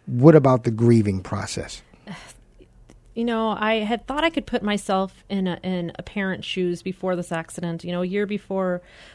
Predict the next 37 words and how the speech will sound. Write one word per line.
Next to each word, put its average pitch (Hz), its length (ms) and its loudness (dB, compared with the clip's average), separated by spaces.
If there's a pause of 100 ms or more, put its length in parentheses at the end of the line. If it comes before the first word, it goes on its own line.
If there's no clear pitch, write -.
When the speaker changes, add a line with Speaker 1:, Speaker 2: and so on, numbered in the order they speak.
Speaker 2:
my 196 140 0
daughter 180 280 0
died, 170 380 -2
uh, 165 260 -4
my 170 200 -4
son's 175 800 -4 (200)
friend 170 640 -4 (140)
was 185 240 -8
killed 160 580 -6
by 156 480 -6
a 175 80 -6
dog. 147 340 -8 (300)
And 185 140 -4
he 190 80 -2
was 180 120 -4
just 180 200 -8
a 165 40 -8
little 170 200 -6
guy. 170 240 -8
He 175 140 -10
was 165 180 -10
four 175 340 -6
at 175 80 -10
the 175 60 -8
time. 165 360 -8 (480)
And 214 160 -2
I 220 60 -2
thought 277 420 -4
always 214 320 0
I 175 100 -2
could 185 140 -8
put - 220 -6
myself 185 460 -4
in 165 60 -6
that 160 120 -4
mother's 147 260 -8
shoes. - 520 -16